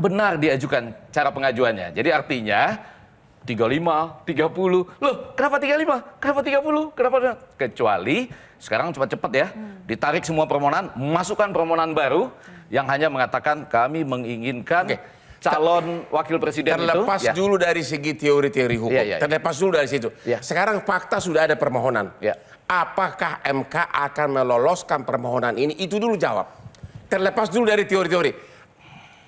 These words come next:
Speaker 3: Yang keadaan sekarang ini aja dulu.
Speaker 1: Oke.
Speaker 3: Terlepas dari siapa pemohon.
Speaker 1: Ka-
Speaker 3: Apakah bakal lolos atau tidak empat puluh dari tiga puluh lima?
Speaker 1: Ya.
Speaker 3: Analisa kamu.
Speaker 1: A-, kalau berdasarkan permohonan yang dimasukkan, harusnya ditolak. Ya.
Speaker 3: Oke.
Speaker 1: Tapi
Speaker 3: Dari segi
Speaker 1: ka-
Speaker 3: politik?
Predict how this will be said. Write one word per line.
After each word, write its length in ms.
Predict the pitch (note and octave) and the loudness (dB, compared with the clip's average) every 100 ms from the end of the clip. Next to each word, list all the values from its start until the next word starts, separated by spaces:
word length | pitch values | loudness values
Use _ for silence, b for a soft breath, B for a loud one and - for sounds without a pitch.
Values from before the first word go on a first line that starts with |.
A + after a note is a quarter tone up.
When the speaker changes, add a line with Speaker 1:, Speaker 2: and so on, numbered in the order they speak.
| - | -2
Speaker 3:
Yang 220 | A3 G#3+ | 0 0
keadaan 320 | G#3+ A3 A3 | 2 2 4
sekarang 300 | G#3+ A3 A3 A3+ | 2 2 4 4
ini 160 | A#3+ | 6
aja 160 | B3+ F#3+ | 4 4
dulu. 160 | D3 | 2
Speaker 1:
Oke. 320 | B2+ - - - | 0 -4 -8 -2
Speaker 3:
Terlepas 400 | E3 E3+ G3 F#3 | 0 0 0 0
dari 160 | F3 | 0
siapa 320 | E3+ E3+ D#3+ | 0 0 0
pemohon. 400 | D#3 D3+ F3+ C3 - | -2 0 2 0 -4
Speaker 1:
Ka- 240 | - E3+ F3 | -2 0 2
Speaker 3:
Apakah 240 | F#3 F3+ | 0 0
bakal 240 | F3 D#3+ | 0 2
lolos 320 | D#3 D#3+ F#3+ F#3 | 4 4 4 2
atau 160 | G3 | 0
tidak 240 | F3+ G3 D3+ | 2 2 2
empat 160 | C#3+ | 0
puluh 240 | E3 E3 D#3+ | 0 2 2
dari 60 | |
tiga 180 | D3 D3+ | 2 0
puluh 80 | D3+ | 0
lima? 100 | A#2+ | -2
Speaker 1:
Ya. 160 | C#3 D3+ | 0 0
Speaker 3:
Analisa 240 | E3 D#3+ | 0 -2
kamu. 140 | D3 G#2+ - - | -2 -4 -8 -8
Speaker 1:
A-, 120 | - - - - - _ | -8 -8 -20 -20 -20 _
kalau 760 | E3+ E3+ E3+ F3 F3+ F3 F3 | 2 4 6 6 6 6 4
berdasarkan 800 | C#3+ C#3+ C#3+ D3+ D3+ C3 D#3+ D3 | 2 0 0 0 -2 0 -2 -4
permohonan 480 | C#3+ D3 D3 D3 C#3+ | -4 0 2 2 2
yang 140 | C#3 | 0
dimasukkan, 720 | C3 B2 A#2 - - F3+ G#3 C3+ | 0 0 -2 -2 0 0 -2 -2
harusnya 320 | A2+ A#2+ D3 | -2 0 -4
ditolak. 400 | A#2 B2+ F#2 - - - _ _ _ _ _ | 0 0 0 -2 -18 -20 _ _ _ _ _
Ya. 320 | F#2 C3 D#3 - | 0 0 -4 -14
Speaker 3:
Oke. 240 | F#2+ D#2 | -14 -14
Speaker 1:
Tapi 160 | - A2 | -2 2
Speaker 3:
Dari 180 | D#3+ F3+ | 2 2
segi 220 | F#3+ G3 | 0 0
Speaker 1:
ka- 60 | F#3 | 2
Speaker 3:
politik? 320 | F3+ E3 F3 | 0 0 -2